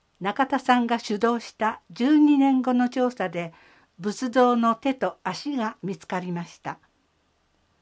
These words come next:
当時の遊牧民は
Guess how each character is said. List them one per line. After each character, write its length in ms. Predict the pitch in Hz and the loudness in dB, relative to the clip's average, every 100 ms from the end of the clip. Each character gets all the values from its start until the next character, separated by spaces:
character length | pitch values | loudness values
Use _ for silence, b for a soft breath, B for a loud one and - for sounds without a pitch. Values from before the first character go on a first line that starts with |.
| _ _ _ _ _ _ _ _ _ _ | _ _ _ _ _ _ _ _ _ _
当 220 | - 262 247 | 0 2 2
時 140 | 220 | 0
の 140 | 208 | -2
遊 220 | 202 240 240 | 0 0 0
牧 260 | 240 247 | -2 0
民 260 | 233 208 196 | 0 0 0
は 220 | 196 | -2